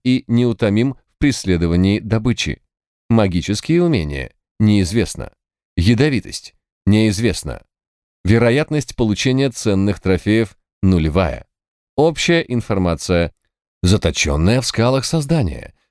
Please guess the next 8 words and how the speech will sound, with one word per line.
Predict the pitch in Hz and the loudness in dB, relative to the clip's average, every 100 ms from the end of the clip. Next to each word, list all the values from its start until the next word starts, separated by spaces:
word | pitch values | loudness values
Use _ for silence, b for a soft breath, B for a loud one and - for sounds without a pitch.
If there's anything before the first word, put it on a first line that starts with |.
| - | 0
призванное | 110 107 104 104 104 - | 2 2 2 2 0 0
раз | 98 123 147 | -2 -2 -2
за | 131 113 | -2 0
разом | 101 95 110 101 b | 2 2 -2 -4 b
встречать | - 104 95 107 98 - | -4 -2 0 0 0 -4
два | 78 69 | -6 -6
потока | 58 76 90 92 | -4 -4 -2 0
миграции, | 92 98 110 120 - 135 120 | 0 2 0 -2 -2 0 -2